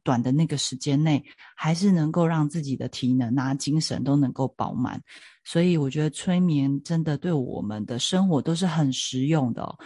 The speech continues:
并不，并不只是对其他人，其实对我们自己的健康啊、睡眠啊，然后面对压力也都会有一些帮助。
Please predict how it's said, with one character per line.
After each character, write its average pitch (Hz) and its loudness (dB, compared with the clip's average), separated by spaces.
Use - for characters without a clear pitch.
并 269 8
不， 143 -6
并 262 8
不 254 4
只 - -4
是 - 0
对 170 2
其 - -6
他 143 0
人， 139 0
其 170 0
实 165 2
对 180 2
我 143 4
们 117 0
自 143 -4
己 - -10
的 135 -2
健 160 0
康 139 -2
啊、 127 -4
睡 147 -2
眠 - -4
啊， - -12
然 143 -4
后 165 0
面 160 2
对 151 0
压 131 -2
力 135 -2
也 - -6
都 131 -2
会 147 -2
有 - -8
一 135 -8
些 127 -6
帮 123 -6
助。 - -10